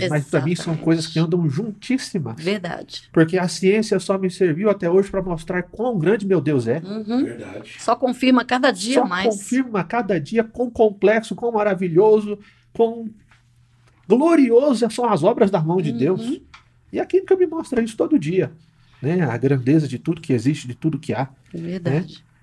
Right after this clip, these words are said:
Speaker 1: E para a honra e glória do Senhor Jesus, eu venho crescendo aqui nessa igreja com muita alegria, nesses
Speaker 2: Amém.
Speaker 1: últimos sete anos de mestrado, de doutorado, e muitas histórias aconteceram aqui na igreja, muitas
Speaker 3: Show.
Speaker 1: histórias, né, na, que a gente, outra oportunidade a gente pode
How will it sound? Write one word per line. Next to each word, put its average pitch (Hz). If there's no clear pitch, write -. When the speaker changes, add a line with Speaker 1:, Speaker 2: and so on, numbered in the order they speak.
Speaker 1:
E 202
para 214
a -
honra 226
e -
glória 202
do 170
Senhor 165
Jesus, 170
eu 180
venho 156
crescendo 156
aqui 160
nessa 151
igreja 135
com -
muita 151
alegria, 123
nesses 131
Speaker 2:
Amém. -
Speaker 1:
últimos 170
sete 160
anos 139
de 135
mestrado, 123
de 113
doutorado, 123
e 135
muitas 196
histórias 139
aconteceram 120
aqui 120
na 113
igreja, 117
muitas 165
Speaker 3:
Show. 143
Speaker 1:
histórias, 127
né, 147
na, 123
que 127
a 131
gente, 135
outra 147
oportunidade 127
a 131
gente 123
pode 120